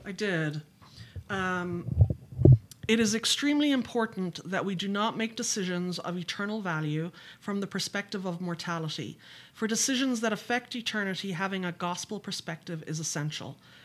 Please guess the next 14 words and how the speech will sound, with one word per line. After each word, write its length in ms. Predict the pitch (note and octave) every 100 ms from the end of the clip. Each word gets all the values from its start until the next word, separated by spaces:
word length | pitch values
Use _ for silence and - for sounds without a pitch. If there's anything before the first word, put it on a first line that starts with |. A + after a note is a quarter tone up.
| -
Not 500 | E3+ E3+ F3+ C4 E4 -
having 360 | F#3+ F3 E3
an 100 | D#3+
eternal 360 | D#3+ - E3 D3+
perspective 680 | - - D#3 C#3+ - D#3+ E3+
or 100 | D#3+
losing 500 | D#3 E3 A3 G#3+ D3
it 240 | C3+ - - - - -
can 240 | - G3 G3
lead 180 | A3+
us 140 | A3+ -
to 80 | G#3+
have 220 | F#3
an 80 | F3+